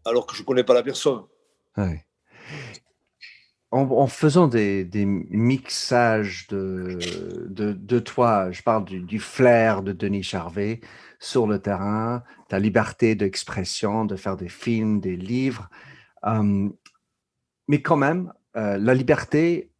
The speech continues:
Speaker 2: euh, elle n'est pas comme elle était par rapport à ce qu'on a le droit de dire sur l'émission. Est-ce que tu sens que tu as une capacité d'être libre dans ton discours, euh, ou est-ce que tu, quand même,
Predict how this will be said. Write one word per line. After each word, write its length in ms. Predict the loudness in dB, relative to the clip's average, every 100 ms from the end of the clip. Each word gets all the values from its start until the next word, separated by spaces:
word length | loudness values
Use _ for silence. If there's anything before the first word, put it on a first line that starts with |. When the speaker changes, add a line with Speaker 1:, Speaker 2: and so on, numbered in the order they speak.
| -16
Speaker 2:
euh, 680 | -14 -14 -14 -14 -8 -6 -2
elle 140 | 2
n'est 100 | 4
pas 140 | 2 2
comme 200 | 4 4
elle 160 | 4
était 400 | 2 2 0 0 _ _ _ _ _
par 120 | -2
rapport 260 | 0 4 4
à 40 |
ce 100 | 4
qu'on 100 | 0
a 20 | 0
le 60 |
droit 160 | 4 2
de 100 | 2
dire 420 | -2 -2 -4 -10
sur 240 | -16 -6 -4
l'émission. 560 | -2 -2 -4 -4 -4 -8 _ -20 -20 _ -4
Est-ce 180 | -4 -2
que 80 | -4
tu 220 | -2 -6
sens 380 | 0 0 0 -4 _ _ _ _ -20 -6
que 80 | -2
tu 140 | 4
as 440 | 4 6 4 0 0
une 160 | 0
capacité 640 | 0 0 0 -2 -2 2 2
d'être 380 | 2 -2 -4 -2
libre 480 | 0 -2 -2 -6 -12 _ -12
dans 240 | -8 -8
ton 460 | -8 -10 -10 -10 -10
discours, 560 | -10 -8 -4 -4 -6 -16 _ _ _ _ _ _ -8
euh, 300 | -4 -2 -2 0
ou 100 | 0
est-ce 160 | 0
que 100 | -2
tu, 300 | -4 -4 -6
quand 160 | -2 2
même, 300 | 2 2